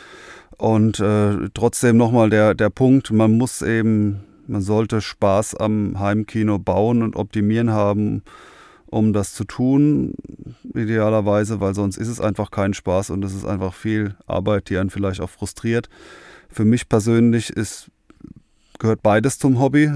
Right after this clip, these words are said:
Ich schau, ich nutze das Heimkino auch sehr viel. Ich kenn auch Leute, die wirklich fast nur umbauen. Die sagen, "Ganz ehrlich, es geht doch nicht mehr um die Filme, ich will hier nur noch <laughs> umschauen." Es kann ja auch okay sein,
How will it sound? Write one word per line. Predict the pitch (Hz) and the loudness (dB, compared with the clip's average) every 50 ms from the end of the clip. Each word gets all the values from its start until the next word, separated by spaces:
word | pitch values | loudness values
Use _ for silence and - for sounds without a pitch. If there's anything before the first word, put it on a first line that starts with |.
| 135 - | -2 -4
Ich | 107 104 - | -4 -4 -4
schau, | - - 107 110 110 113 113 110 - - - | -2 0 2 2 4 2 2 0 -2 -4 -6
ich | 104 - - | -6 0 4
nutze | 123 147 156 - - 165 | 4 4 4 2 -2 -2
das | 160 160 - - | -2 -2 -2 -2
Heimkino | 147 143 143 143 - 147 143 143 139 | -2 -2 -2 -2 -2 -2 -4 -2 -2
auch | 139 139 139 | -2 -4 -4
sehr | - - - | -2 -4 -4
viel. | - 143 123 | -2 -2 -4
Ich | 117 - | -4 -2
kenn | - 127 123 117 | 0 2 2 2
auch | 117 - | 2 2
Leute, | 123 117 120 127 - 135 | 4 4 4 4 2 0
die | 113 123 120 107 | 0 0 2 2
wirklich | 120 120 - - 120 - | 2 0 -2 -4 -6 -2
fast | - 120 117 - - | 0 -2 0 2 2
nur | 127 113 - | 2 2 2
umbauen. | - 151 165 160 123 107 98 92 104 113 147 160 - - - - - - - - - - _ - | 2 2 0 2 2 2 4 4 4 4 2 0 -2 -6 -18 -20 -20 -20 -20 -20 -20 -18 _ -4
Die | 113 110 | -2 -2
sagen, | 92 107 107 104 110 104 104 | 2 2 4 4 4 2 2
"Ganz | 98 - 107 101 | 0 0 0 0
ehrlich, | 82 110 120 123 123 110 | 0 -2 0 0 0 -2
es | - | -2
geht | - 120 113 101 | -2 -2 0 0
doch | 110 107 | 2 2
nicht | 123 120 - | 2 2 2
mehr | - 120 | 2 2
um | 110 110 110 | 2 2 2
die | 113 104 | 2 0
Filme, | - - 127 131 131 131 127 120 | 0 2 2 4 4 4 4 2
ich | 113 - | 0 0
will | - 120 113 | -2 0 2
hier | 110 113 110 | 2 2 2
nur | 117 117 113 | 2 2 4
noch | 117 120 117 - - - - | 4 2 2 2 0 -2 -2
<laughs> | - | -2
umschauen." | - 123 139 135 - - 147 127 110 | 0 0 0 0 2 2 2 4 2
Es | 135 - - | 2 0 -2
kann | - - 143 151 | 0 0 2 4
ja | 151 131 | 4 6
auch | 107 113 147 | 6 6 6
okay | 170 131 127 - - 135 135 | 6 6 6 6 4 4 4
sein, | 110 113 131 123 - 131 | 4 6 6 6 6 4